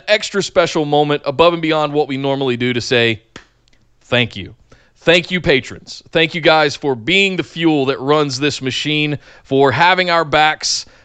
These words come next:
for the last, I don't know, eighteen months, almost two years since we initially launched our, our actual patron,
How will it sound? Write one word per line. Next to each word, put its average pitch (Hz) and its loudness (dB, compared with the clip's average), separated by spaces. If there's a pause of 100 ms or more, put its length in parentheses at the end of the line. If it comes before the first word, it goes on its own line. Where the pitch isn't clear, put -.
for 135 2
the 131 0
last, 156 2 (160)
I 139 0
don't 120 0
know, 110 -2
eighteen 175 -4
months, 156 -2
almost 160 -2
two 190 -6
years 160 -2
since 151 -6
we 139 0
initially 143 -4
launched 135 -2 (280)
our, 143 4
our 139 2
actual 143 -2
patron, 143 -4